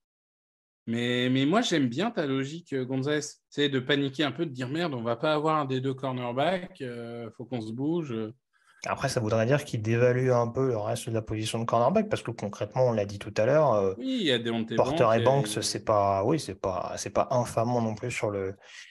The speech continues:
Speaker 2: sur le reste de la position, mais après, voilà, si, euh, si c'était vraiment les deux joueurs qui voulaient absolument, mais c'est vrai qu'après, c'est toujours pareil. Derrière, euh, derrière,
Speaker 1: Mm.
Speaker 2: euh, Will Anderson, Terry Wilson, on va dire, est peut-être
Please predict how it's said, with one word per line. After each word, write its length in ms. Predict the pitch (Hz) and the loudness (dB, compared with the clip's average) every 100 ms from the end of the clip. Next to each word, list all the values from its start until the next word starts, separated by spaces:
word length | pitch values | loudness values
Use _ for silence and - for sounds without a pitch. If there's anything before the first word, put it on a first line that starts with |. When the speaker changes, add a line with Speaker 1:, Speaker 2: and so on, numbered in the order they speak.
| _ _ | _ _
Speaker 2:
sur 160 | - 110 | -6 -2
le 100 | 107 | 2
reste 320 | 104 113 - | 2 2 -2
de 100 | 104 | -2
la 120 | 101 | 0
position, 500 | 95 98 92 - 143 | 0 -4 -4 0 4
mais 180 | 170 110 | 4 2
après, 380 | 87 - 127 110 | -2 0 2 2
voilà, 220 | 95 87 | -2 -6
si, 380 | - - 110 101 | -6 -10 -8 -6
euh, 100 | 98 | -6
si 200 | 95 - | -6 -4
c'était 260 | - 113 113 | -4 -4 2
vraiment 220 | 117 127 | 4 4
les 100 | 110 | 0
deux 260 | 98 120 120 | 2 2 4
joueurs 240 | 123 120 | 2 2
qui 140 | - | -2
voulaient 180 | 104 110 | -6 -4
absolument, 720 | 107 - - 107 107 131 160 - - - _ _ | -4 -4 -6 -4 2 2 2 -8 -20 -20 _ _
mais 420 | 110 104 104 101 98 | -6 -2 0 0 2
c'est 160 | - | 2
vrai 120 | 110 | 2
qu'après, 300 | 147 - - | 2 0 2
c'est 120 | 165 131 | -2 -2
toujours 200 | - - | -6 -2
pareil. 300 | 139 139 104 | 0 0 0
Derrière, 480 | 127 113 127 139 139 | 2 2 4 4 4
euh, 340 | 113 107 107 104 | 4 2 0 -2
derrière, 480 | 113 117 127 131 | -2 0 2 2
Speaker 1:
Mm. 20 | 113 | 2
Speaker 2:
euh, 280 | 104 107 | 0 -2
Will 200 | 107 117 | -2 0
Anderson, 580 | 113 113 110 - 147 151 143 | 0 0 0 0 -2 -2 -2
Terry 240 | 110 113 | -2 0
Wilson, 260 | 113 110 156 | 0 2 2
on 40 | |
va 80 | 123 | 2
dire, 120 | 123 | 2
est 120 | 120 107 | 0 -2
peut-être 360 | 110 135 - | -4 -4 -4